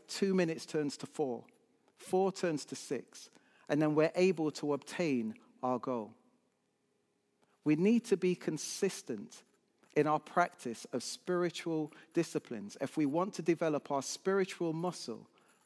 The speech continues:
of self-control. Jesus always demonstrated self-control. Even when he turned over tables in the temple,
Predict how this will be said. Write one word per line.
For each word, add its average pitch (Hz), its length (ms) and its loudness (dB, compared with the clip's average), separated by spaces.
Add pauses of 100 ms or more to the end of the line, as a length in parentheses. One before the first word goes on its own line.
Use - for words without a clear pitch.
of 127 80 -4
self-control. 113 760 -6 (1900)
Jesus 214 560 4 (180)
always 175 540 6
demonstrated 123 680 -2
self-control. 107 680 -12 (1080)
Even 208 300 8
when 196 140 6
he 185 100 2
turned 175 320 0
over 165 220 2
tables 160 640 0
in 147 220 0
the 147 60 0
temple, 143 540 -2